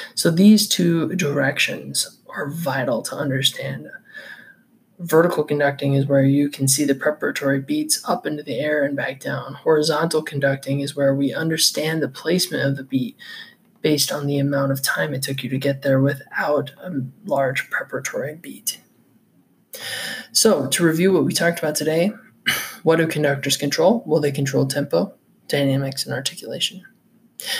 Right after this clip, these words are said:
What are the three phases in your conducting career as you develop? Well, the first one is mechanics. The second one is gaining gestural vocabulary. And the last is intuition, being able to look at the score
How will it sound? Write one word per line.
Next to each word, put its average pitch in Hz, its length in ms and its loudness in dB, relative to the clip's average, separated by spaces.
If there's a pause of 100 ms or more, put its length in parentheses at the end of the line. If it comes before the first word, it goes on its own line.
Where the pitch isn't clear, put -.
(160)
What 175 140 4
are 175 40 2
the 160 140 0
three 165 260 0
phases 147 720 2
in 156 120 0
your 143 120 -2
conducting 139 560 -2
career 131 420 -2
as 180 160 0
you 143 80 -10
develop? 143 500 -4
Well, 147 120 -6
the - 80 -12
first 151 260 -4
one 147 120 -2
is 139 160 -2
mechanics. 139 640 -2 (460)
The - 60 -2
second 156 240 2
one 147 140 0
is 143 140 0
gaining 143 340 -2
gestural 139 460 2
vocabulary. 139 720 -2 (400)
And 196 100 0
the 160 80 2
last 156 360 0
is 156 140 -4
intuition, 147 640 -4
being 143 200 -2
able 135 180 2
to 135 80 -2
look 131 200 0
at - 80 -14
the - 60 -8
score 135 480 0